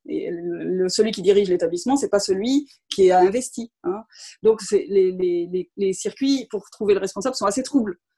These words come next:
Donc, quand il y a des razzias dans les bordels, parce que de temps en temps, la police y met son nez quand même. Quand il y a une razzia dans un bordel, c'est toujours très difficile de savoir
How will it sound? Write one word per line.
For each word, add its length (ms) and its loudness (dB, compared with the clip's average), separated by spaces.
Donc, 120 -4
quand 200 -4
il 40 0
y 40 6
a 20 2
des 100 4
razzias 320 2
dans 60 0
les 80 0
bordels, 240 -2
parce 120 -14
que 60 -8
de 100 -4
temps 140 -6
en 80 -6
temps, 80 -4
la 80 -4
police 240 -6
y 60 -2
met 80 0
son 180 -2
nez 100 -2
quand 140 -4
même. 140 -4
Quand 120 -2
il 40 0
y 20 2
a 20 2
une 80 0
razzia 260 4
dans 160 0
un 60 0
bordel, 300 0
c'est 80 -8
toujours 180 -4
très 140 -6
difficile 320 -4
de 80 -2
savoir 440 0